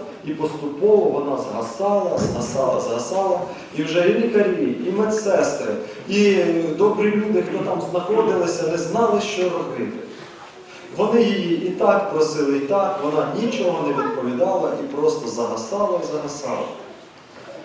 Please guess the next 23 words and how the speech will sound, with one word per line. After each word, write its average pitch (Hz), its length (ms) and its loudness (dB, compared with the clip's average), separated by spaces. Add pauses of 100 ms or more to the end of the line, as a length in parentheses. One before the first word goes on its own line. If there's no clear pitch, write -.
(340)
І - 80 4
ось 226 200 6
в 202 40 2
один 208 280 2
із - 100 0
днів, 220 380 0
коли 180 180 2
здавалося, 175 680 2
що 156 320 -4
дівчинка 165 520 -2
вже 143 560 2 (280)
безнадійна, 175 920 2 (1500)
з - 120 -2
ординаторської 185 760 4
вийшов 170 560 2
один 160 240 2
старий 147 380 4
лікар, 175 460 2 (580)
він 185 120 -2
тримав 156 360 2
щось 147 320 0
у 143 40 -2
руках. - 480 2